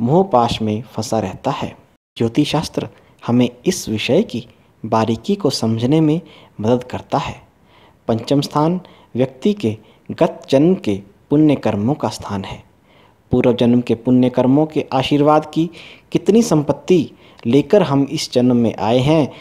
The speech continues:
इसका अनुमान सहजता से पंचम भाव से लगाया जा सकता है। पंचम स्थान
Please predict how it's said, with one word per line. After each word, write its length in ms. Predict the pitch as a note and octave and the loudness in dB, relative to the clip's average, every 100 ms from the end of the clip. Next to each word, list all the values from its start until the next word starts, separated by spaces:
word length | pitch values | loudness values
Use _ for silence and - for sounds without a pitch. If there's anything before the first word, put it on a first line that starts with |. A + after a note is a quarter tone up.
| - - | -14 -2
इसका 300 | F3 - C3+ | -2 0 -2
अनुमान 640 | - A#2 G#2+ A2 A#2+ G2 - - _ | 0 0 2 2 2 -2 -6 -20 _
सहजता 520 | - A#2 A#2 - E3+ | -4 -2 -2 2 2
से 180 | E3+ C3+ | 2 -2
पंचम 480 | - A#2 A2+ D#3 D3 | 0 0 2 2 2
भाव 220 | A2 G2+ | 0 -2
से 160 | - | -2
लगाया 400 | G2 F#2 F#2 G2+ | -4 -4 -4 -4
जा 120 | G2 - | -6 -8
सकता 380 | - - - | -12 -16 -10
है। 260 | - - - _ _ _ _ _ _ _ _ | -8 -8 -14 _ _ _ _ _ _ _ _
पंचम 340 | B2 A#2+ - D#3 | -2 0 2 0
स्थान 400 | D#3 E3 F#3 | 2 0 2